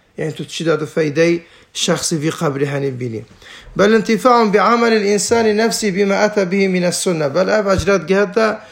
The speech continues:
إجبار شكو بيعنبري وده مشروع كده. تو بشي سر مقبري أب خيرا ده جهتا تا. فالزيارة التي يقصد منها الانتفاع بالأموات زيارة بدعية. كو أو سردانا،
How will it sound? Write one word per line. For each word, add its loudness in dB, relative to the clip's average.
إجبار 2
شكو 0
بيعنبري 4
وده 2
مشروع 0
كده. -6
تو -8
بشي -6
سر 2
مقبري 2
أب 0
خيرا 0
ده 2
جهتا 0
تا. -2
فالزيارة 4
التي 2
يقصد 0
منها 0
الانتفاع 0
بالأموات 0
زيارة 4
بدعية. 2
كو 0
أو 6
سردانا، 2